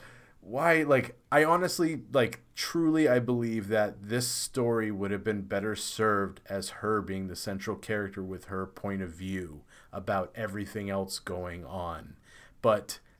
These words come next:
that's where my frustrations lie. I had a hard time meeting it at its level,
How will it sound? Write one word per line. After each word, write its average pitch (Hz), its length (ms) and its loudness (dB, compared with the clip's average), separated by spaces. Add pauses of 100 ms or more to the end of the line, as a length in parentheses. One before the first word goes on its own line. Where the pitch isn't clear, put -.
that's 120 320 4
where 127 80 2
my 113 180 4
frustrations 104 720 0
lie. 90 160 0
I 90 100 0
had 117 140 2
a 107 80 4
hard 107 240 2
time 98 260 -2
meeting 101 320 -2
it 101 160 -4
at 98 180 -4
its 95 200 -6
level, 123 420 0